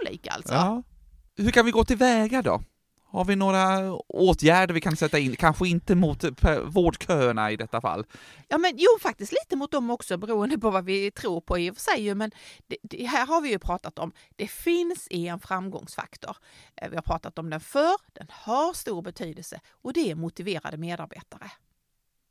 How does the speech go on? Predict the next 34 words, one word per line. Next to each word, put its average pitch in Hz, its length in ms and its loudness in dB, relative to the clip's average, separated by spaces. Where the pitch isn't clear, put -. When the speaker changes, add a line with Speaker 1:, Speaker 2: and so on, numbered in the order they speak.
Speaker 1:
Jag 180 140 -6
läste 175 560 -8
nu 170 240 -8
igen 294 540 -4
att 320 80 -10
det 320 80 -6
hade 302 100 -4
kommit 311 420 -8
en 302 100 -8
ny 302 220 -6
forskning 277 640 -10
som 262 180 -12
säger 226 480 -6
att 214 180 -14
engagemang 294 1120 -4
och 196 80 -8
det 202 120 -6
utvecklingsdriv 175 1200 -8
som 175 220 -8
personalen 170 680 -4
står - 260 -10
för, - 260 -12
det 359 260 -4
har 254 240 -4
störst - 440 -14
påverkan. - 720 -10
Både 254 580 -4
inom 349 340 -6
offentliga 240 500 -6
sektorn 175 480 -10
och - 280 -4
den 165 140 -12
privata - 420 -12
sektorn. - 460 -20